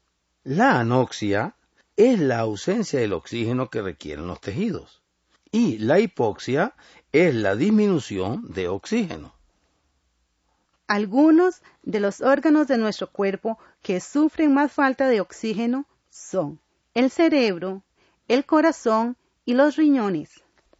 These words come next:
Speaker 1: El oxígeno es un gas vital en nuestra vida y la ausencia de este puede provocar daños irreparables, hasta puede causar la muerte.
Speaker 2: ¿Y qué me dice del fósforo?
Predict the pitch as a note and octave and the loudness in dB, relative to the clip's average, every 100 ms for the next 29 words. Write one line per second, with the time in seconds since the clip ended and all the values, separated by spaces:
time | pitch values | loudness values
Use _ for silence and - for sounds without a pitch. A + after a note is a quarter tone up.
0 | - G#3+ F3 C3 - A#3+ A3 G#3 G#3 - | 2 4 4 0 0 2 4 4 2 2
1 | D3+ D#3 D#3 C#3 B2+ A#2+ G#2+ C#3+ D3+ C#3 | 2 4 4 2 -2 -4 -2 0 0 -2
2 | - F#2 E2+ E2 F#2+ A2 D#3 A2 A#2 - | -4 -4 -4 -6 -6 -2 0 0 -4 -8
3 | _ - - - A#3+ C4 D#3+ G#2 - F#3 | _ -20 -20 -4 0 2 2 0 2 0
4 | - G#2 A2 A#2 - A#2 G#2+ G#2+ - F#2 | 2 0 0 0 -4 -4 -2 -2 -2 -8
5 | - A#2 G#2 C#3 E3+ E3 - - A#3+ G#3 | -4 -4 -2 0 2 0 -2 0 2 4
6 | C#3 - F#2 D#2+ D#2+ D2+ - _ _ _ | 0 -2 -4 -4 -6 -10 -12 _ _ _
7 | - - G#2+ - - - F3+ - G#2+ G2+ | -18 0 0 0 -10 -2 -2 -2 -6 -6
8 | - A#3+ G#3 G2+ F2+ D2 - _ A1+ _ | -6 -6 -4 -4 -4 -8 -12 _ -20 _
9 | _ _ C4 - E4+ F4 C#4 A#3 C4 A#3+ | _ _ -6 2 4 4 4 0 0 0
10 | G3 - A3 A3+ C#4 D4+ | -2 -2 -4 -2 -4 -4